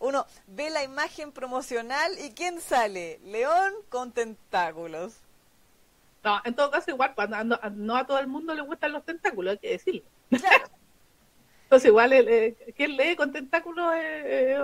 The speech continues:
Speaker 2: es otra pe-, clase de persona que le gustan este tipo de fetiche.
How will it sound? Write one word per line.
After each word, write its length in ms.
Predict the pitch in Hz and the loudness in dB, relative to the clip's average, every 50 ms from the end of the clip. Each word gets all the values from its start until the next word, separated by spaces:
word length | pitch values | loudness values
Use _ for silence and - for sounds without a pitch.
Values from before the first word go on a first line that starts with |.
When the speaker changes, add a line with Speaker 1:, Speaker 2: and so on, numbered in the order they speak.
| - - | -4 -4
Speaker 2:
es 160 | 330 381 415 | -2 -2 -2
otra 140 | 415 392 370 | -2 -2 -4
pe-, 160 | - 320 330 - | -2 -2 -2 0
clase 220 | 370 392 381 370 | 2 2 4 4
de 100 | 370 392 | 4 2
persona 380 | 339 359 - - 392 320 262 247 | 2 0 -2 -4 -6 -4 -4 -4
que 100 | 247 262 | -6 -6
le 80 | 262 247 | -8 -8
gustan 340 | 247 269 - 254 247 233 226 | -10 -10 -8 -6 -6 -6 -8
este 200 | 220 220 _ - | -12 -16 _ -10
tipo 300 | - 233 220 214 202 208 _ _ _ _ _ _ - | -6 -6 -4 -4 -4 -6 _ _ _ _ _ _ 6
de 80 | 233 220 | 8 8
fetiche. 480 | 240 226 214 240 233 - - 185 - | 8 6 4 2 -8 -8 -10 -12 -12